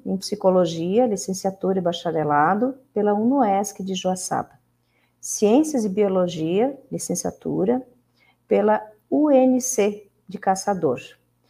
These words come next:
Bacharelado em ciências biológicas pela uniarp de Caçador.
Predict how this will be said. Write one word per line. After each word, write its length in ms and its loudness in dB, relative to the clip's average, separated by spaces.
Bacharelado 680 6
em 60 2
ciências 400 -6
biológicas 800 2
pela 240 -2
uniarp 480 -2
de 160 -10
Caçador. 560 -2